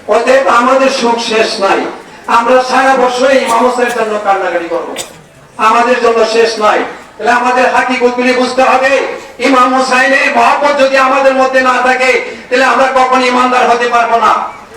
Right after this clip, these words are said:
আজকে দেখেন তো কারবালার প্রান্তরে যেমন আমরা রোজা রেখেছি, আমরা যে রোজা রেখেছি, এত গরমের মধ্যে আমাদের কত কষ্ট হচ্ছে, পানির পিপাসা লাগ-, লাগতেছে,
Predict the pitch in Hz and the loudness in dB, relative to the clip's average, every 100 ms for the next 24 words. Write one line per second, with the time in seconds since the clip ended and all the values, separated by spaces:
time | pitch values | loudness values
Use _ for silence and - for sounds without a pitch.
0 | - - 254 269 262 254 277 269 269 269 | -4 -2 0 0 2 0 0 0 0 2
1 | 254 254 262 254 254 247 262 262 254 254 | 2 2 0 0 0 0 0 0 0 -2
2 | 247 262 254 247 247 240 233 247 233 233 | -2 -2 -2 0 0 0 0 -2 -2 -4
3 | - - - - - - 254 254 262 254 | -6 -12 -18 -18 -4 -2 0 0 0 2
4 | 247 247 247 254 247 247 180 - - - | 2 2 0 0 -2 -2 -6 -8 -16 -6
5 | 214 240 262 226 240 254 247 240 233 240 | -2 0 0 2 2 2 0 0 0 0
6 | 240 - - - - 247 254 247 262 247 | -2 -4 -10 -2 0 2 2 0 0 0
7 | 247 233 233 240 233 233 240 202 - - | 0 -2 0 0 0 0 -2 -4 -6 -14
8 | - - 233 262 - - - 233 226 214 | -8 -2 0 0 -4 -2 -2 0 0 0
9 | - - 208 - - 233 185 175 | -2 -6 -2 -2 -2 -6 -6 -8